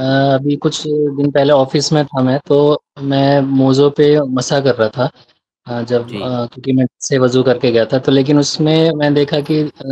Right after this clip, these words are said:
Speaker 1: सॉक्स के आगे जो अंगूठा होता है, जो वहाँ से थोड़ा-सा फटा हुआ था वो सॉक्स, तो मुझे डाउट हुआ कि मसा,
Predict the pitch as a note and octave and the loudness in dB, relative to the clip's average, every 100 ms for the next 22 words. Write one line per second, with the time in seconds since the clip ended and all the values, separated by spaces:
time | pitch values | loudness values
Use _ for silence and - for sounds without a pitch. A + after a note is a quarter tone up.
0 | C3 B2+ B2 - C3 C3 - D#3 C3+ B2 | 0 0 -4 -2 0 0 -2 0 0 2
1 | C3+ C#3 C3+ C3+ C3+ _ _ _ C3 B2+ | 2 2 2 2 0 _ _ _ 0 2
2 | C3+ D3+ C#3 C#3+ C#3 C#3 C#3 B2+ C3 E3 | 2 2 0 0 2 2 2 0 0 -2
3 | C#3 C#3+ C3 C#3+ C#3+ B2+ C3 A2 A#2+ A2 | 0 0 0 0 -2 0 2 0 0 -2
4 | G#2+ G#2+ _ _ - B2 A2+ - - C#3 | -4 -8 _ _ -2 0 0 -2 0 2
5 | C#3+ D3 C3+ C#3 C#3 C#3+ C#3 C#3 C#3+ C3+ | 2 2 2 0 2 0 0 0 2 2
6 | B2 - C3+ C3+ | 2 0 0 0